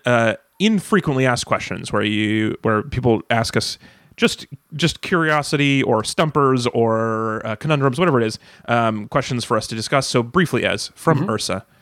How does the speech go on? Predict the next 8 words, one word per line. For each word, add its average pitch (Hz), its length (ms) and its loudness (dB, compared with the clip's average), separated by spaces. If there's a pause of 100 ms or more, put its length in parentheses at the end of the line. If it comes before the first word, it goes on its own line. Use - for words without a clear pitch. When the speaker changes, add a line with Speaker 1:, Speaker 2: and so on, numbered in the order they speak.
(400)
Speaker 1:
what 185 140 4
was 214 120 2
the 180 80 4
first - 380 0
film 123 400 2
that 120 240 0
you 131 240 0
watched 104 600 0